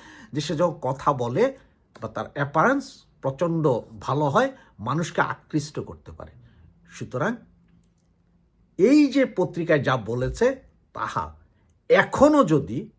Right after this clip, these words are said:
আমাদের জননেত্রী প্রধানমন্ত্রী শেখ হাসিনা যদিও এখনও সরাসরি বলেননি যে পুতুল এবং জয় আসছে, তারপর আমরা ধরে নিতে পারি যে হ্যাঁ, ওরা আসছে। কারণ মায়ে বিপদে আছে,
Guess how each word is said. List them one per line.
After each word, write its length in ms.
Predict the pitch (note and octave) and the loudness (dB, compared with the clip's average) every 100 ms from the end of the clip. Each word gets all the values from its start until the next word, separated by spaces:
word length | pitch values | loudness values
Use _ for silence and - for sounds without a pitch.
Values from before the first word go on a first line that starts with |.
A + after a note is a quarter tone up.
| _ | _
আমাদের 440 | A2+ B2 B2+ C3+ G#2 | -12 -6 -4 -4 -4
জননেত্রী 680 | B2 A#2+ B2 A#2+ - F#3 B3+ | -6 -6 -8 -8 -6 -6 -4
প্রধানমন্ত্রী 680 | - C#3+ G3+ G#3 F#3+ F3+ | -4 -2 0 -2 -4 -6
শেখ 240 | D#3+ C#3 - | -6 -6 -4
হাসিনা 540 | B2 - C3 C#3 G#3+ - - - _ F2+ | -6 -6 -4 -2 -4 -8 -20 -20 _ -8
যদিও 360 | B2 A#2+ E3+ | -4 0 2
এখনও 320 | E3 C#3 D#3+ F#3 | 2 0 -2 -2
সরাসরি 640 | - D3 F3+ F#3 C4 C4+ | -2 -2 0 0 4 4
বলেননি 600 | E3+ D#3+ C#3+ B2+ F#3 B3 | 6 4 2 0 0 0
যে 120 | F3 | 0
পুতুল 640 | D#3 - G3 C4 D4+ C#4 - | -2 -2 -2 2 2 2 -2
এবং 300 | C3+ B2 G#2 | -2 -2 -4
জয় 220 | D3 C#3 | -2 -2
আসছে, 500 | C3 C#3 - E3+ G#3+ - - - - | -2 -4 -6 -4 -4 -4 -20 -8 -2
তারপর 340 | C#3+ D3+ G3 | -2 0 2
আমরা 200 | F#3+ F#3 | 4 4
ধরে 280 | B2 D#3+ F3 | 2 2 2
নিতে 200 | F3+ E3 | 0 0
পারি 180 | F3 F3 | 0 2
যে 120 | F3 | 0
হ্যাঁ, 240 | A#2 A2 F2+ | 0 -4 -6
ওরা 180 | - C3 | -4 -2
আসছে। 440 | G#2+ - - F2+ E2 - - | -4 -6 -14 -18 -18 -20 -12
কারণ 160 | - C3 | -6 -6
মায়ে 580 | G#2+ B2 E3 G#3+ A3+ A#3 | -2 2 4 6 6 4
বিপদে 480 | D3 E3+ E3+ D3 C3+ | 2 0 2 2 2
আছে, 320 | B2 A#2 | -2 -8